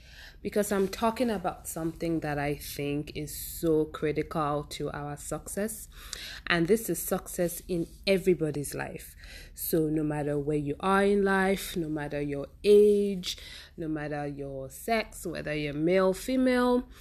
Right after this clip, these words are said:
this is something that everybody needs. This is something that everybody who is successful at something needs. And it is probably the largest, not largest, it's the biggest success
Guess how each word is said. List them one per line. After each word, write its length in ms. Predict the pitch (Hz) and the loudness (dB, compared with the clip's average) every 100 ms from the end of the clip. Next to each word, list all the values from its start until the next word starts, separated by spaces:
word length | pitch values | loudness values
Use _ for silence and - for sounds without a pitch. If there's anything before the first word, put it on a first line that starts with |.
| - - - | -20 -18 -2
this 260 | 196 262 - | 2 2 2
is 160 | 190 | -4
something 460 | - 185 185 196 185 | -2 -2 0 0 0
that 240 | 170 156 - | -2 -4 -4
everybody 560 | 208 196 208 170 160 160 | -2 2 2 2 2 2
needs. 460 | 151 151 160 - - - - | 0 0 -2 -4 -14 -8 2
This 240 | 214 - | 2 2
is 120 | 185 | -2
something 500 | - 185 180 190 180 | 0 0 0 0 0
that 240 | 165 156 - | -2 -6 -4
everybody 520 | 175 175 180 175 175 | -2 0 0 2 2
who 180 | 170 185 | 4 4
is 180 | 165 - | 2 -2
successful 720 | 151 - 233 277 - 202 151 | -8 -6 -4 -2 -2 -2 -4
at 180 | 147 - | -6 -6
something 540 | 147 151 151 143 143 | -10 -8 -8 -8 -6
needs. 320 | 143 151 - - - - - - - | -6 -8 -10 -14 -16 -18 -18 -18 -4
And 440 | 214 208 202 202 202 - - - | 2 4 6 4 2 -4 -18 -2
it 160 | 214 202 | 2 4
is 160 | 202 | 2
probably 640 | - - 226 233 220 226 226 | -4 -6 -2 0 2 2 2
the 160 | 180 | 4
largest, 880 | 175 180 185 180 - 190 185 - - - - - - - - - - - | 4 4 2 0 0 0 0 -6 -12 -18 -20 -20 -20 -20 -14 -12 -6 2
not 140 | 320 | 4
largest, 460 | 143 156 175 226 - | 4 2 0 0 0
it's 180 | 202 - | -6 2
the 120 | 214 | 2
biggest 540 | 190 277 277 262 - | 4 2 4 2 0
success 600 | - 202 - 208 185 - | -4 -6 -4 -2 -2 -4